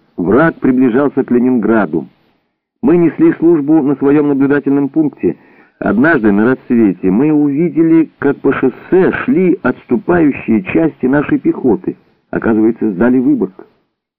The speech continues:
Все деревья вдоль шоссе увешаны противогазами. Солдаты оставили при себе только противогазные сумки, приспособив их для табака и продуктов. Вереницы измотанных, запыленных людей молча шли по направлению к Ленинграду.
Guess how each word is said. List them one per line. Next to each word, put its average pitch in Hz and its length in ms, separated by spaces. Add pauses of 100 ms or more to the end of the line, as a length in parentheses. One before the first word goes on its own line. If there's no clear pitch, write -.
(340)
Все 131 180
деревья 131 480
вдоль 90 220
шоссе 92 480
увешаны 107 580
противогазами. 92 800 (640)
Солдаты 110 420
оставили 107 420
при 95 180
себе 107 240
только 98 280
противогазные 104 840
сумки, 120 420 (240)
приспособив 98 720
их 92 120
для 92 140
табака 92 400
и 101 60
продуктов. 95 580 (600)
Вереницы 107 760
измотанных, 98 720 (160)
запыленных 113 540
людей 107 360
молча 104 440
шли 104 180
по 95 100
направлению 95 480
к 98 60
Ленинграду. 92 580